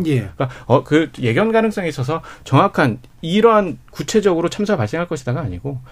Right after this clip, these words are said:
Speaker 2: 적어도 부상당할 수 있다. 인파가 밀집하면 부상당할 수 있다는 이런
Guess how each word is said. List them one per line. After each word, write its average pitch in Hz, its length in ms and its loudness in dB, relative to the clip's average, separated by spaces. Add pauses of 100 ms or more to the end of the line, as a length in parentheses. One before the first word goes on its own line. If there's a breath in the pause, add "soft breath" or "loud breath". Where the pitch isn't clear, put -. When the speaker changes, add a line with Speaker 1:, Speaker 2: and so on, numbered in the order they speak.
(120)
Speaker 2:
적어도 202 300 4
부상당할 220 520 2
수 - 100 -8
있다. 98 320 -6 (460 soft breath)
인파가 160 460 4
밀집하면 123 520 0
부상당할 139 420 0
수 127 100 -8
있다는 107 320 -4
이런 185 460 2